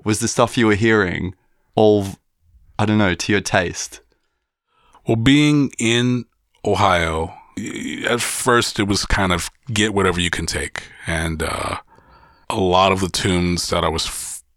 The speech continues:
Speaker 2: first checking almost embarrassing, a little, little cheesy. I mean, full, full raved up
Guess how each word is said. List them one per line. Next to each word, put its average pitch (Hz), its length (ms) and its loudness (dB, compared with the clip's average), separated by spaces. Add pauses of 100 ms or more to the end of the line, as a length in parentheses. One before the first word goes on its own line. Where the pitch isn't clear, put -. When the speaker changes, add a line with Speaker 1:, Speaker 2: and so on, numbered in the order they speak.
(380)
Speaker 2:
first 131 340 0
checking 123 540 -2 (440)
almost 175 380 -2
embarrassing, 123 640 0
a 117 40 -6
little, 113 200 -2
little 123 240 -8
cheesy. 113 600 -2
I 107 80 -8
mean, 101 140 0
full, 110 400 2
full 104 300 -2
raved 95 300 -2
up 90 260 -2